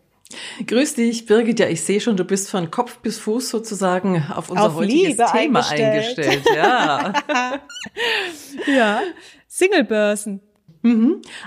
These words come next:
Speaker 1: Aber nicht irgendwelche Singlebörsen. Ich meine, Elite, Parship, äh, Love Scout vierundzwanzig und wie sie alle heißen, da verliebt sich ja alle elf Minuten angeblich ein Single. Aber es gibt ja auch, ähm, Online-Plattformen, Dating-Plattformen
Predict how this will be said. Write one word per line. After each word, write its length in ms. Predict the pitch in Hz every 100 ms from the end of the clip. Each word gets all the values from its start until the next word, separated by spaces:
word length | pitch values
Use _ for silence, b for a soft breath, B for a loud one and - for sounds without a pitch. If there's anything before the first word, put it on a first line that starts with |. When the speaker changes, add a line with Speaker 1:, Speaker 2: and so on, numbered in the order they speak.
| B
Speaker 1:
Aber 320 | 165 214 240
nicht 360 | 196 175 - -
irgendwelche 500 | 294 269 156 135 143
Singlebörsen. 720 | - 139 147 147 143 170 214
Ich 100 | 160
meine, 260 | 135 135
Elite, 680 | - 143 160 165 160 147 143
Parship, 840 | 143 - 147 147 147 - 147 143 -
äh, 380 | - 139 135 131
Love 260 | 131 143
Scout 320 | - - 139 139
vierundzwanzig 640 | - 147 139 143 151 160
und 80 | 160
wie 80 | 165
sie 160 | 196
alle 180 | - 156
heißen, 380 | 147 160 185 185 B B B
da 120 | -
verliebt 420 | 143 185 160 202 -
sich 200 | 180 175
ja 100 | -
alle 240 | 156 165
elf 260 | 147 170 -
Minuten 340 | 165 180 190
angeblich 800 | - 147 160 175 165 185 247 -
ein 300 | 139 147 143
Single. 420 | 139 160 185 240
Aber 200 | 180 190
es 200 | - -
gibt 260 | - 226 -
ja 160 | 254 -
auch, 380 | 269 359 - -
ähm, 240 | - 196 -
Online-Plattformen, 1600 | 147 156 208 214 233 262 - - - 196 - - 247 247 254 233
Dating-Plattformen 1300 | 131 156 220 254 233 226 226 - 240 233 240 240